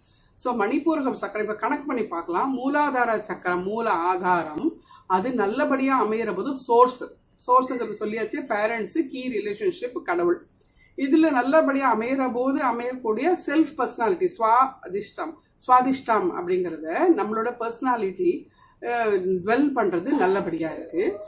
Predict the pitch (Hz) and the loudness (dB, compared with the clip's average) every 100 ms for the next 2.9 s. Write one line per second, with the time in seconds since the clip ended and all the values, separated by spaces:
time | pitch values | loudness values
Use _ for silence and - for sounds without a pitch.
0 | - - 190 196 208 359 220 180 214 311 | -10 -2 2 4 4 4 2 2 2 2
1 | 262 214 190 175 185 277 269 220 277 330 | 0 2 4 4 4 4 4 4 4 6
2 | 339 302 247 220 202 180 170 175 233 | 6 4 0 -2 -4 0 2 2 2